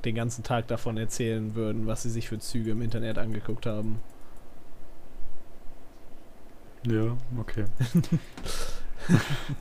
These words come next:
Speaker 2: Nee, aber da, da, da, da, da greift auch wieder meine, meine Logik für, welche Maschine ist interessant? So,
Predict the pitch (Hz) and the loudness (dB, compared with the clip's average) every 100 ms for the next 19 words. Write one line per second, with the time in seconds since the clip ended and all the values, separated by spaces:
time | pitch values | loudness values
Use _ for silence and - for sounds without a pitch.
0 | - - - - - - - - - - | -6 -8 -8 -10 -12 -10 -6 -2 0 2
1 | - - - 123 123 120 - 123 - 123 | 2 2 8 10 10 10 8 6 4 4
2 | 127 - 120 - 123 - 139 - 123 135 | 4 4 2 2 0 2 2 2 2 4
3 | 127 120 120 117 113 113 - 110 113 113 | 6 6 6 6 6 4 2 2 4 4
4 | 117 127 127 - - 117 113 113 113 - | 4 4 2 0 0 2 2 0 -2 -4
5 | - - - - - - - - - - | -2 2 2 4 2 2 0 -2 -4 0
6 | - - - - - 117 135 139 147 135 | 4 4 2 -2 2 8 8 8 4 6
7 | 127 - 135 131 120 113 - - - 120 | 4 4 4 4 4 4 4 2 6 6
8 | - - 107 98 - - - - - - | 6 4 6 6 4 -2 -4 -4 -4 0
9 | 107 110 | 2 2